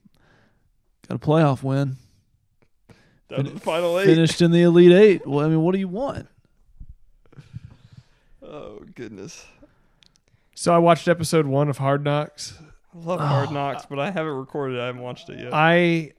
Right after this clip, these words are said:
Speaker 3: I'm all in on Cleveland this year. I'm getting the bet down now. Over four and a half wins. Mark it down. It's happening.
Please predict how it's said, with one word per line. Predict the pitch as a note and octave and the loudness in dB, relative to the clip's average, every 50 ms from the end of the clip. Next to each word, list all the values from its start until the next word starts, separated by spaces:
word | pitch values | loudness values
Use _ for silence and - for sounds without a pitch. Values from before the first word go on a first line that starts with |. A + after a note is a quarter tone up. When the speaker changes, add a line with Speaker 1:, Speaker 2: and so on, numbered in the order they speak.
| _ _ _ | _ _ _
Speaker 3:
I'm | - D#3 E3+ E3+ E3+ | -4 -2 -2 0 0
all | D3 D#3 E3 D#3+ D#3+ D#3 D#3+ | 2 4 4 6 6 6 6
in | D#3 D3+ D3 | 4 4 2
on | C#3+ C#3 C#3 | 0 -4 -6
Cleveland | C3+ - D3+ D#3 D3 C#3 C#3+ C#3 | -6 -4 -2 -2 -2 -4 -6 -4
this | C#3 C3+ B2+ - | -4 -4 -4 -2
year. | D#3 D3 | -2 0
I'm | D#3 D#3+ - | 0 0 0
getting | E3 F#3 F3 F3 | -2 -4 -4 -4
the | D#3 | -6
bet | C#3+ C#3+ D#3 D#3 D3+ - | -2 0 0 -2 0 0
down | E3 D#3+ D#3 D#3 D3 | 0 0 2 2 0
now. | D#3 D3+ D#3 D3+ D3+ D3+ D#3 D3 | 0 2 2 2 2 2 0 -2
Over | - E3+ E3 E3+ D#3+ E3+ F3+ E3 | -2 0 0 0 2 0 -2 -2
four | D3 - E3+ E3 D#3+ | -2 0 2 2 2
and | E3 E3 | 4 2
a | D#3 | 2
half | D#3 D#3+ D#3 D3 E3+ | 2 0 0 -2 -2
wins. | E3 D#3 D3 C#3+ C3 B2+ C#3 - - - | -2 -2 -2 -2 -4 -8 -12 -14 -16 -20
Mark | - E3 E3+ D#3+ D#3 E3 D#3 D#3+ | -16 -8 0 2 2 2 2 2
it | D#3+ | -2
down. | D#3+ D#3 D3 C#3+ C#3 C#3+ | -2 -2 -2 0 -2 -2
It's | D3 - | -4 -2
happening. | D#3+ D#3 D3 C#3 - C3+ C3 B2+ B2+ A#2+ A#2 | 0 0 0 -2 -4 -6 -12 -10 -12 -14 -14